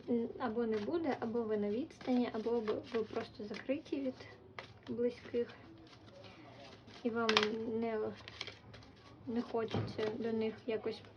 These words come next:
по-, проявлятися, щось там спілкуватися. Ну, скоріш за все,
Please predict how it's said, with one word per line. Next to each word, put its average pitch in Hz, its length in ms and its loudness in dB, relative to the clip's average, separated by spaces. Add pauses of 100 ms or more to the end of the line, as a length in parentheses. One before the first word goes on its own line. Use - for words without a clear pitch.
(120)
по-, 226 80 0
проявлятися, 220 880 0
щось - 400 -4
там 208 240 -2 (340)
спілкуватися. 240 1120 0 (2500)
Ну, 370 440 8 (1040)
скоріш 294 400 0
за 254 80 4
все, 254 560 2